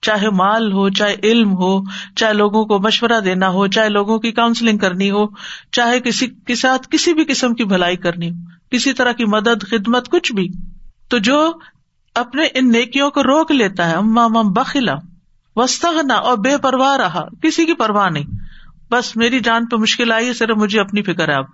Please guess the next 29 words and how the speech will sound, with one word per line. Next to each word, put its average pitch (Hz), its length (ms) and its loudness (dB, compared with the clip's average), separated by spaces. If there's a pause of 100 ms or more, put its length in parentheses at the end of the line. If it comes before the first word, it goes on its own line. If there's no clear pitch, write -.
(140)
میں 196 240 0
سب 247 220 -2
سے 254 120 0
بری 208 260 0
ذمہ۔ 175 300 2 (800)
یعنی 208 260 0
بعض 180 420 -2
اوقات 226 200 -2
ایسا 233 220 0
ہوتا 269 140 0
ہے 320 40 -2
نا، 349 80 0
جب 262 200 0
انسان 214 400 0
کے 220 140 -2
دن 226 220 0
اچھے 226 260 -2
ہوتے 240 260 0
ہیں 254 120 2
تو 247 140 -4
وہ 254 120 -2
پھر 254 160 -2
دینے 240 300 0
والا 240 280 2
بھی 214 140 -2
ہوتا 175 220 -2
ہے، 170 40 -6 (460)
لیکن 240 280 0
ذرا 262 420 0